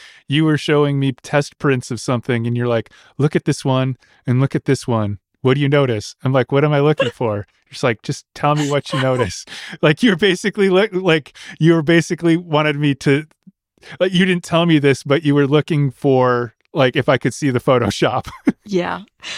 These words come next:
Speaker 2: I, I feel s-, I feel so
Speaker 1: <laughs>
Speaker 2: badly for,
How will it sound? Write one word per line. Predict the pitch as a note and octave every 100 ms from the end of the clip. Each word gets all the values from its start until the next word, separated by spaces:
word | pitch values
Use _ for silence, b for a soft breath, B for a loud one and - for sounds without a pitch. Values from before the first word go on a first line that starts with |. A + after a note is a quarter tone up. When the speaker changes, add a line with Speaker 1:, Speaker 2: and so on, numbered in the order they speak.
| B3
Speaker 2:
I, | C#4+ D4+ -
I | C4+ C#4
feel | B3+ C#4+ C4+ C4
s-, | - -
I | C#4 C#4+
feel | - B3
so | G#3+ A#3 F3
Speaker 1:
<laughs> | E3
Speaker 2:
badly | D#3+ E3 D#3+ E3 E3+ F#3+ _
for, | - F3+ E3 E3+